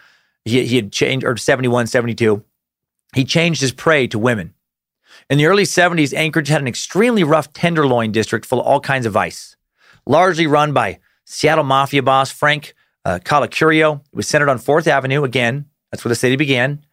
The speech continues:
where those lots had been sold back in nineteen fifteen to be used for anything but this. Now that's what they're, you know, being used for. Young women are flooding into the area in the hopes of making some big money, dancing in full nude strip clubs that also operated as brothels.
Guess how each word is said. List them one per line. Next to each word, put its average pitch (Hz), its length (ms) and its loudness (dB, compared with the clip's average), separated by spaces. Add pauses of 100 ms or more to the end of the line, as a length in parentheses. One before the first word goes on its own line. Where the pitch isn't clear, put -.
(320)
where 117 100 -2
those 117 160 0
lots 131 280 2
had 139 60 -8
been 139 80 -4
sold 135 280 0
back 131 200 0
in 110 80 -8
nineteen 127 320 -2
fifteen 143 420 -2
to 135 80 -4
be 113 80 -2
used 113 260 -2 (120)
for 101 360 0
anything 139 420 0
but 147 200 2
this. 113 400 -2 (560)
Now 113 120 0
that's 120 140 0
what 113 120 -4
they're, 131 120 0
you 127 80 -2
know, 123 140 0
being 123 220 -2
used 131 200 0
for. 120 300 0 (260)
Young 180 280 2
women 180 460 0
are 117 60 -6
flooding 156 420 0
into 175 140 -2
the 165 140 2
area 131 260 2
in 143 80 0
the 120 60 -2
hopes 143 240 -2
of 123 60 -4
making 135 260 0
some 104 120 -12
big 151 200 0
money, 147 260 2
dancing 131 460 -2
in 104 100 -2
full 160 280 0
nude 156 220 0
strip 190 260 -2
clubs 190 460 0
that - 120 0
also 151 300 2
operated 147 420 0
as 98 120 -8
brothels. 147 600 0